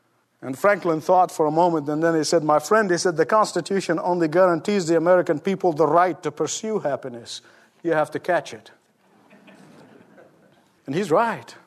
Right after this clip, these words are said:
He's right. Listen to me. There are millions and millions and millions of people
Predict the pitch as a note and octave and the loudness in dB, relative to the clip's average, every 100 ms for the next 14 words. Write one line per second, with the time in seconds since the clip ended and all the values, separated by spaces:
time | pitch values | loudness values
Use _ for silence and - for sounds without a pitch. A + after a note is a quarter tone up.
0 | _ _ _ _ _ _ _ - A3 C#3+ | _ _ _ _ _ _ _ -6 -6 -2
1 | F3 A3 C3 E3+ A3+ E4 A3+ D3 G#2+ - | -2 -4 -4 -4 -4 -4 -4 -6 -8 -18
2 | _ _ _ _ - - - F3+ D#3+ G3+ | _ _ _ _ -20 -18 -4 -2 0 2
3 | E4 C#4 G3 D#3 D#3 F3 B3 C4 G#3+ D#3 | 2 2 0 -2 -4 -2 0 0 -2 -2
4 | D#3 D3+ A3+ B3 G3+ C3+ C3+ - A#3+ A3+ | -2 0 0 2 0 -2 -8 -6 -6 -4
5 | D#3+ | -8